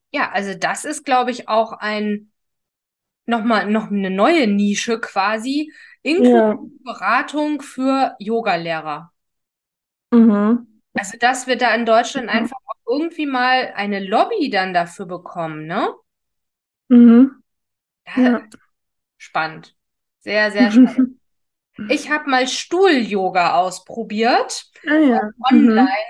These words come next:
Speaker 1: dann, weil das war so, ich konnte es mir überhaupt nicht vorstellen, abgesehen jetzt von Mudras gibt's ja auch noch und Mantras,
Speaker 2: Ja.
Speaker 1: was ja auch irgendwie so ein bisschen miteinander verknüpft ist im Yoga,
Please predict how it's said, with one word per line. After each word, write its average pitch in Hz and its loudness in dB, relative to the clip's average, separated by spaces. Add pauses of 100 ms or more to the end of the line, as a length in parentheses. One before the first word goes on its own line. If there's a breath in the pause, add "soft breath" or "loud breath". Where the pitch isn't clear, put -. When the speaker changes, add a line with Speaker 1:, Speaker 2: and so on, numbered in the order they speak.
Speaker 1:
dann, 240 0
weil 233 2
das 240 -8
war 240 -2
so, 262 -6 (200 soft breath)
ich 226 -14
konnte 269 -2
es 262 -6
mir 254 -2
überhaupt 285 -4
nicht 254 -8
vorstellen, 240 -6
abgesehen 240 -4
jetzt 226 -4
von 226 -4 (120)
Mudras 247 0
gibt's - -12
ja 185 -6
auch 240 0
noch 233 0
und 208 -4 (260 loud breath)
Mantras, 262 2
Speaker 2:
Ja. - -6 (240)
Speaker 1:
was - -20
ja 190 -6
auch 254 0
irgendwie 247 -4
so 247 -4
ein 233 -8
bisschen 262 -2
miteinander 240 -2
verknüpft 240 -10
ist 247 -10
im 233 -6
Yoga, 233 -2